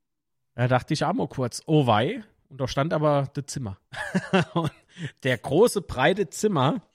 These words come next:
<laughs> der hat, äh, das Ding nochmal irgendwie abgewehrt mit dem Körper. Aber ansonsten war das Ding echt, äh, echt krass. Und stimmt, ähm, Porat,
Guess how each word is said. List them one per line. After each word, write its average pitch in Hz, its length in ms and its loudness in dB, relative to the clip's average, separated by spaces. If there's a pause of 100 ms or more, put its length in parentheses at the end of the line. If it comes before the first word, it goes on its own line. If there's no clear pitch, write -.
(1080)
<laughs> 170 920 -10
der 143 200 4
hat, 139 340 -2
äh, 127 340 -2
das 117 220 -6
Ding 135 200 -8
nochmal 117 480 -4
irgendwie 120 400 -8
abgewehrt 95 720 -8 (220)
mit 98 100 -10
dem 95 80 -10
Körper. 101 460 -8
Aber 104 360 -2
ansonsten 98 540 -8
war 151 120 -4
das 147 180 -8
Ding 143 200 -10
echt, - 300 -12
äh, 135 400 -2 (520)
echt 135 220 -6
krass. 127 360 -4
Und 123 240 -6
stimmt, 156 400 -2
ähm, 117 460 2
Porat, 156 460 -2